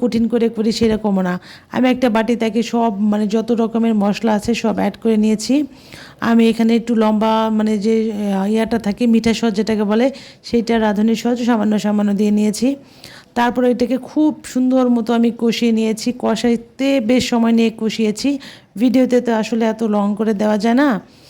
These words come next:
তো তারপর হচ্ছে যে আমি পরিমাণ মতো পানি দিয়ে দিয়েছি, আর এইটা আমি মিডিয়াম লো আঁচে, মানে, একদম ঘন্টা খানেকের মতো রান্না করব। খুব সুন্দর করে কিছুক্ষণ পর পর নেড়ে চেড়ে দেবো।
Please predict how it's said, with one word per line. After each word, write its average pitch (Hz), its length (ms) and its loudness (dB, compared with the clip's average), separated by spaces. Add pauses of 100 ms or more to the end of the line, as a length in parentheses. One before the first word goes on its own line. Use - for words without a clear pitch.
(260)
তো 247 100 -2
তারপর 233 380 0
হচ্ছে 233 320 2
যে 220 120 0
আমি 220 240 2
পরিমাণ 220 380 0
মতো 214 260 -2
পানি 208 300 0
দিয়ে 220 180 2
দিয়েছি, 226 340 2
আর 247 100 2
এইটা 240 340 0
আমি 233 200 2
মিডিয়াম 226 560 2
লো 220 320 2
আঁচে, 233 520 -2 (420)
মানে, 262 220 0
একদম 226 340 0
ঘন্টা 220 300 2
খানেকের 220 340 0
মতো 208 200 -2
রান্না 208 260 0
করব। 226 400 -2
খুব - 260 -2
সুন্দর 240 460 2
করে 233 300 2 (340)
কিছুক্ষণ 247 400 -2
পর 220 180 -2
পর 233 160 -2
নেড়ে 233 220 2
চেড়ে 226 240 2
দেবো। 214 280 0